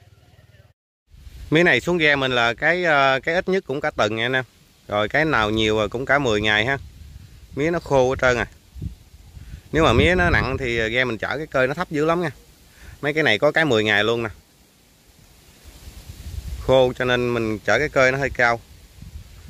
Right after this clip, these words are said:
Tại vì cái chỗ, ờ, trong rừng á thì, ờ, gần gần trong rừng á thì nó, nó, nó xuống lẹ luôn nha. Đốn có hai ba bữa xuống à. Tại vì trong rừng á ghe nó đi gom, còn ở ngoài này cái đường gần sông lớn anh em,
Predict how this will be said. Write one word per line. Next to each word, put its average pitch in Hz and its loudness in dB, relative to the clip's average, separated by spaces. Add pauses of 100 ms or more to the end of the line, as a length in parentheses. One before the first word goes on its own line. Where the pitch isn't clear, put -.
(200)
Tại 120 2
vì 123 4 (160)
cái 170 4 (140)
chỗ, 143 4
ờ, 175 4
trong 143 0
rừng 117 4
á 151 2
thì, 120 2
ờ, 120 4
gần 123 -2
gần 113 2
trong 135 -4
rừng 120 2
á 139 -2
thì 131 -2
nó, 170 2 (160)
nó, 165 -2
nó 175 -2
xuống 185 -2
lẹ 117 4
luôn 139 -2
nha. 135 0 (240)
Đốn 170 2
có 160 4
hai 151 2
ba 131 2
bữa 117 4
xuống 170 0
à. 143 -2 (500)
Tại 113 0
vì 127 0
trong 135 -2
rừng 117 4
á 139 4
ghe 143 2
nó 147 -2
đi 156 -6
gom, 135 0
còn 110 -2
ở 113 0
ngoài 127 0
này 107 0 (300)
cái 165 -4
đường 120 4
gần 113 4
sông 135 -4
lớn 156 4
anh 170 0
em, 131 2